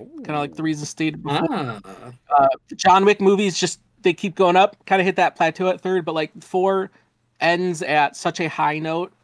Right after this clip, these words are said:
Speaker 2: um, that they could end the series. It'd be sweet if they found a way to continue it, but, like, the way it ended, you could end it right there. And all four of those movies are fantastic, and so I very much enjoyed John Wick Chapter Four.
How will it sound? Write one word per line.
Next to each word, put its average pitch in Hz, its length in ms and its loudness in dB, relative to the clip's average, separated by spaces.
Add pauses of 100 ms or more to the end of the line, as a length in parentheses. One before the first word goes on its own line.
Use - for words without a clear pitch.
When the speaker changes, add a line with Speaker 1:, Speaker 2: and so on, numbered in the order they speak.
(200)
Speaker 2:
um, 69 480 -10 (400)
that - 180 -8
they 156 100 -4
could 170 180 -4
end 175 180 0
the 180 60 0
series. 196 680 -6
It'd 165 180 -6
be 156 80 -6
sweet 180 420 -10
if 165 160 -6
they 170 180 -4
found 165 240 -2
a - 20 -6
way 165 100 -6
to 156 40 -6
continue 170 380 -4
it, 190 160 -4
but, 147 100 -4
like, 139 240 -4 (400)
the 135 80 -6
way 151 160 2
it 160 120 -4
ended, 156 500 -2
you 156 100 -4
could 151 120 -6
end 151 200 0
it 147 80 -2
right 151 220 -2
there. 160 380 -2
And 139 280 -6
all 156 200 2
four 156 220 -6
of 156 60 -6
those 156 180 -6
movies 151 360 -6
are 139 160 -2
fantastic, 147 720 -4 (400)
and - 280 -12
so - 420 -6 (760)
I 147 100 0
very 160 240 2
much 165 200 0
enjoyed 160 260 0
John 151 180 4
Wick 151 120 -4
Chapter 170 200 -4
Four. 160 300 -2